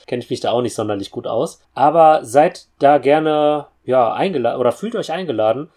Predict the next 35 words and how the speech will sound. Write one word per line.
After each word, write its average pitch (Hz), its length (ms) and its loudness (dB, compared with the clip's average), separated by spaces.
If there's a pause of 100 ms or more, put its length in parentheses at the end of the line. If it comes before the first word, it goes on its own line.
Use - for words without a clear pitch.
bei 117 160 -2
beiden 143 320 2
Challenges 143 500 -8
mitzumachen. 120 460 -10
Ich 107 120 -12
denke, 127 500 -2 (400)
ja, 113 260 2
ich - 200 -16 (100)
werd 117 160 0
bei 117 120 0
beiden 127 280 2
einfach 113 240 -6
so 120 140 -8
ein 107 40 -8
bisschen 123 240 -8
raten 120 360 2
und 107 120 -10
nach, 117 240 -8
äh, 107 100 -6
Sympathie 160 480 -8
gehen, 127 280 -8
aber 117 480 0 (240)
macht 135 320 -6
das 151 160 -6
gerne 131 240 -2
auch. 165 300 -4 (120)
Wir 120 120 -4
haben 143 100 -4
bisher 135 340 -2
halt 120 220 -4
kaum 131 260 -2
Anmeldungen 135 600 -6
in 117 80 -14
beiden 123 240 -4
Gruppen. 131 420 -10